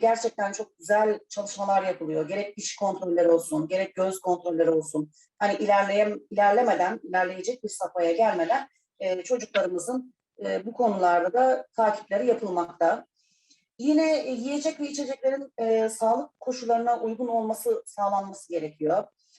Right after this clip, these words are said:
E, hasta çocukların özellikle şu anki mesela pandemi sürecinde de bunu çok sık yaşadık. E, şu anda da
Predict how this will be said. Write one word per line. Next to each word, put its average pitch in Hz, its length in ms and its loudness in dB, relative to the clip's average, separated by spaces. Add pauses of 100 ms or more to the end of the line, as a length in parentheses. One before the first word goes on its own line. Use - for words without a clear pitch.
(260)
E, 185 220 -4
hasta 247 380 2
çocukların 277 440 0
özellikle 254 640 2
şu 254 140 -4
anki 240 400 -2
mesela 226 320 0
pandemi 220 520 -2
sürecinde 214 520 -2
de 196 140 -4
bunu 190 280 -10
çok - 200 -14
sık - 180 -12
yaşadık. 202 380 -4 (480)
E, 190 100 -10
şu 226 140 0
anda 226 200 4
da 220 300 4